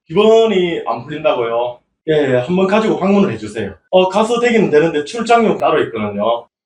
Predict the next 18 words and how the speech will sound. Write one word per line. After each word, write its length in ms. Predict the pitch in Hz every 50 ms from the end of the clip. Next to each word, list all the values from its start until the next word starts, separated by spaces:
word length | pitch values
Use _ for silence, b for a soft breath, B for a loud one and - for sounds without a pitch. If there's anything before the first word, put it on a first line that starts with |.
| _ -
예, 260 | 131 123 113 110 107
작업시간은 460 | - 165 196 214 208 226 226 202 151
한 120 | - 165 156
시간에서 420 | 185 202 208 202 196 - - -
두 120 | - -
시간 200 | 123 180 160 120
정도 180 | 95 90 85 85
걸립니다. 400 | 92 90 90 90 90 87 82 - _ _
지금, 420 | - - 175 175 175 202 208 202 202
지금 280 | - - 226 247 247 208
안 160 | 151 139 -
되고 200 | 180 165 151 143
제가 400 | - 139 - 151 151 151 147 143
오후 580 | 135 135 143 170 196 208 214 226 226 226 214 -
두 100 | - 160
시 220 | 151 - 233 175 160
이후에 220 | 185 220 214 -
가능하거든요. 640 | - - - - - - - - - 98 95 95 95